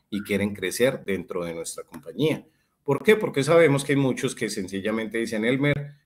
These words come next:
o socio, o líder, o con, o la persona que les esté presentando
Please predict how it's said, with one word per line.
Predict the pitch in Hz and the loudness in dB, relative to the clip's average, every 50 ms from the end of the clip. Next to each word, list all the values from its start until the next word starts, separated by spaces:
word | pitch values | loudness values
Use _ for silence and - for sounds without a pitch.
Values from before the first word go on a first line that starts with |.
| _ _ _ | _ _ _
o | - 98 101 | -2 -2 0
socio, | 101 127 131 143 143 147 143 143 131 120 - | 2 4 4 4 4 4 2 2 2 0 -2
o | - 107 101 | -2 0 0
líder, | 104 120 139 147 143 139 143 143 139 | 2 4 4 6 6 6 4 2 0
o | 120 107 - | -2 -2 -2
con, | - 104 101 98 92 92 90 - | -4 -2 -2 -2 -2 -2 -6 -6
o | 95 95 90 90 87 87 87 85 | -6 -4 -4 -4 -4 -4 -6 -4
la | 90 98 101 98 | -2 -2 -2 -2
persona | - 92 - - 104 107 117 117 | -2 -6 -4 -4 -2 -2 -2 -2
que | - 123 | -2 -4
les | 104 101 98 - | -2 -2 -2 -2
esté | 95 90 - 101 - | -4 -4 -6 -8 -8
presentando | - 113 107 - 117 110 110 143 147 147 123 - | -6 -8 -6 -4 -4 -2 0 0 2 2 0 -2